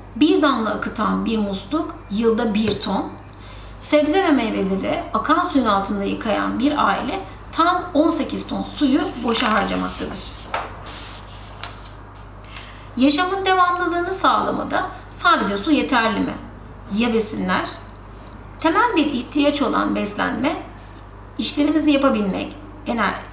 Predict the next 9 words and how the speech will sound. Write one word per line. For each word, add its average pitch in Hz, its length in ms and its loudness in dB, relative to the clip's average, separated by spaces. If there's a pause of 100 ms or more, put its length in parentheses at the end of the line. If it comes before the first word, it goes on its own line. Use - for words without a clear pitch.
(100)
işlerimizi 294 420 6
yapabilecek 285 640 4
enerjiyi 190 440 0
sağlamada, 190 720 2 (260)
sağlığımızı 262 720 4
korumada 208 400 2
oldukça 311 460 2
önemlidir. 226 600 0 (3750)
Peki 285 440 2